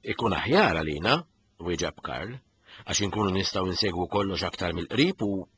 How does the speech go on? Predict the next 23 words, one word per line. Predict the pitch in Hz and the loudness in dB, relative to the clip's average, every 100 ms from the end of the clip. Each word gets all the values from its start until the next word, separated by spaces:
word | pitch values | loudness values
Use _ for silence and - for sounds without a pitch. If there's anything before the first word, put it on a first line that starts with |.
| - | -8
anki | 104 104 - | -4 -2 -2
nitkellmu | 98 87 - 92 92 | -4 -4 -2 -2 -2
ma' | 90 85 | -2 -2
kull | 95 | 0
naħa." | 135 151 90 71 - _ _ _ _ _ _ _ _ _ _ _ _ _ _ _ _ _ _ _ _ - | 4 6 4 -4 -12 _ _ _ _ _ _ _ _ _ _ _ _ _ _ _ _ _ _ _ _ 2
"Karl, | 104 98 87 78 71 - - - - _ - | 6 8 8 4 -4 -16 -20 -20 -20 _ 6
hawn | 123 120 110 98 95 - - | 10 12 10 6 2 -2 2
m'intix | 110 101 120 107 | 4 4 6 6
il-Belt | 110 90 98 85 | 6 6 6 6
Valletta | 98 92 90 - 101 95 | 6 6 4 6 6 6
xi | 107 | 4
konferenza | 104 95 - 101 95 87 95 | 2 2 4 6 4 4 -2
stampa, | - 90 85 107 | 0 -2 2 2
tafx? | 120 117 - - - - _ _ _ _ _ _ - - | 6 4 4 -4 -6 -10 _ _ _ _ _ _ -10 -4
Oqgħod | 113 107 101 | 0 2 2
attent. | - - 82 64 - - - _ _ - - _ _ _ - | 0 -2 -2 -4 -12 -12 -14 _ _ -20 -20 _ _ _ -6
Attent | 107 - 139 | 0 4 6
ma' | 143 135 | 8 6
min | 120 | 6
titkellem, | 127 - 123 95 78 65 - _ _ | 2 4 4 2 -2 -8 -16 _ _
fejn | 120 113 101 | -2 0 2
tmur, | 131 104 78 | 4 4 2
x'tagħmel. | - 139 120 85 71 | 4 8 8 8 0